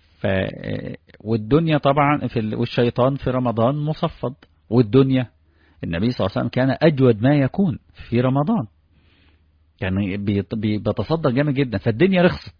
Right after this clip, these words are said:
فالدنيا بترخص معاه، فيبدأ عشان كده بيكون أقرب ما يكون العبد ليه؟ التلات حجب زالت. فأنت لازم تبقى فاهم الفكرة، فكرة إنك عاوز تقرب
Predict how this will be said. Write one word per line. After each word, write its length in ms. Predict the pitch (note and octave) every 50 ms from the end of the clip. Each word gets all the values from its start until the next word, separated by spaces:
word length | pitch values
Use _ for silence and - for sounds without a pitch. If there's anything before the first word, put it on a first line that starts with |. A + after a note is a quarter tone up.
| _ _ _
فالدنيا 360 | - A2 G2+ G#2+ C#3 D#3+ D#3
بترخص 520 | - - - - - - A2 - - - G#2+
معاه، 180 | F2 D#2 - - _ _ - - - _
فيبدأ 360 | - - B2 E3+ F#3+ F3 F3 E3
عشان 160 | D3 F3+ E3+
كده 200 | E3+ F3+ F3 D3+
بيكون 300 | C3+ B2 - - F3+ E3 - -
أقرب 320 | F#3 - - F3 D#3+ D3
ما 140 | D#3 D#3+ D#3
يكون 420 | D#3 D3 - - G#3 G3 A2+ E2+ - - A2
العبد 440 | G#2+ G#2 B2 D3+ C3 G#2 _ - - _ _ _ _ _ _ -
ليه؟ 280 | A2+ B2+ C3+ C#3 B2 - _ -
التلات 440 | A2+ - _ - D#3 F#3 F#3+ - -
حجب 320 | - F#3 G3 G#3+ G#3+ F#3 - _ - -
زالت. 520 | A2 A2 B2 A2 F2+ D#2 - - - - - - - - - - - - - - - - - - _ -
فأنت 240 | - C3+ E3 -
لازم 240 | D#3+ E3+ G#3 G#3 G#3
تبقى 260 | F#3 - C#3 A#2+ A#2+
فاهم 260 | A#2+ D#3 F3+ F#3 F3 D3+
الفكرة، 440 | B2 - F3 F3+ - - - - - _ _ _ _ _ _ - - - - - - - - - -
فكرة 380 | - - D#3 - F#3 D3 A#2+ A#2+
إنك 200 | A2+ G#2+ G2+ -
عاوز 240 | G2+ C#3 F3+ F3 -
تقرب 420 | - B2+ F3+ G3 G3 G#3 G#3 E3+